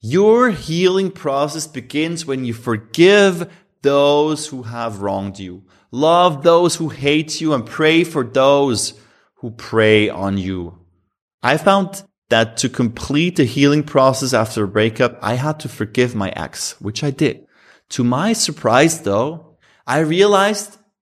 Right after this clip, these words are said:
forgiving myself was a key ingredient as well.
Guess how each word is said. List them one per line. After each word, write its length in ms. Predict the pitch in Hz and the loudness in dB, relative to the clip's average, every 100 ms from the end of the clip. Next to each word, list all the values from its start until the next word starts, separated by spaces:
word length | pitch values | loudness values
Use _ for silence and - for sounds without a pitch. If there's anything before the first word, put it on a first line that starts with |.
| _ | _
forgiving 600 | - 135 120 165 185 214 | -12 -12 0 2 2 0
myself 1080 | 190 139 135 - - 139 208 175 95 - - _ _ | -2 -2 -2 -2 0 4 4 2 -2 -12 -20 _ _
was 300 | - 123 135 | -6 0 0
a 60 | 131 | -2
key 300 | - - 147 | -8 -4 -2
ingredient 520 | 139 123 127 117 113 | -2 -4 -4 -2 -4
as 180 | 107 113 | -6 -4
well. 420 | 110 95 90 87 | -4 -4 -6 -14